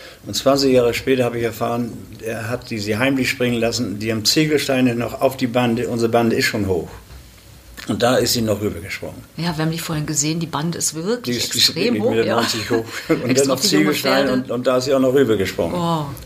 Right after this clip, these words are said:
Speaker 1: Aber mein Vater wollte sie nicht verkaufen. Er, die hatte hohe Gebote bekommen, aber er
Speaker 2: Und er hat
Speaker 1: wollte
Speaker 2: es
Speaker 1: züchten,
Speaker 2: verheimlicht,
Speaker 1: ja.
Speaker 2: weil er wollte, äh, damit
Speaker 1: Er wollte
Speaker 2: er
Speaker 1: züchten, er wollte
Speaker 2: Mhm.
Speaker 1: züchten. Das war, ähm,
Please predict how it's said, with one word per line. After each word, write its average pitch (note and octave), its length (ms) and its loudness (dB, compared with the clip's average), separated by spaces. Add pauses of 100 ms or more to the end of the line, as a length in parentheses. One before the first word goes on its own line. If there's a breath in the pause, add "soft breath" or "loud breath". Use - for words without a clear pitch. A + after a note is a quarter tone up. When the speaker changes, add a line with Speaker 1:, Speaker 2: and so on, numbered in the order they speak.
(140)
Speaker 1:
Aber A2 140 2
mein A2+ 160 2
Vater A#2+ 280 2
wollte A2+ 180 2
sie A2 60 -2
nicht G2+ 140 -2
verkaufen. G2 380 -2
Er, G2+ 100 -4 (140)
die G2+ 180 -8
hatte G2+ 240 0 (120)
hohe A2 200 4
Gebote A#2+ 380 2
bekommen, G#2+ 400 0
aber G2 200 -4
er - 20 -12
Speaker 2:
Und - 40 -14 (1000 loud breath)
er A#2 80 2
hat - 80 4
Speaker 1:
wollte - 140 4
Speaker 2:
es - 60 2
Speaker 1:
züchten, - 140 2
Speaker 2:
verheimlicht, G3+ 460 0
Speaker 1:
ja. - 60 -8
Speaker 2:
weil E3+ 120 -2
er E3 120 -2
wollte, E3 300 -4
äh, D#3+ 60 -6
damit D3 680 -10
Speaker 1:
Er C3 80 4
wollte C3 220 4
Speaker 2:
er - 20 -2
Speaker 1:
züchten, - 380 0
er A2 100 0
wollte A#2+ 180 4
Speaker 2:
Mhm. - 40 -2
Speaker 1:
züchten. F#2+ 280 -2
Das A2 160 -2
war, G2+ 180 4
ähm, F2+ 360 -2